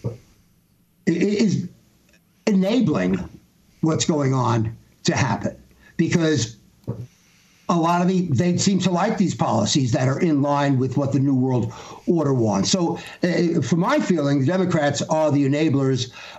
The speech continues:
Uh, the Republicans, not so much. Of course, the rhinos aren't worth a damn anyway.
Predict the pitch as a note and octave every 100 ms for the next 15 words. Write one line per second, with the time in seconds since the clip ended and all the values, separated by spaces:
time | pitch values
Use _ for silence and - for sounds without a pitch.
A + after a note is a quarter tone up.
0 | - D3 C#3+ D3 C#3 E3 F#3 F3+ D#3+ C3
1 | D3+ C#3+ E3 C3+ A2+ F2+ A2+ A2 C3 C3
2 | B2 B2 B2 A#2+ A#2+ A#2+ B2+ A#2 A2 A#2+
3 | A2+ D3 A#2 F3+ -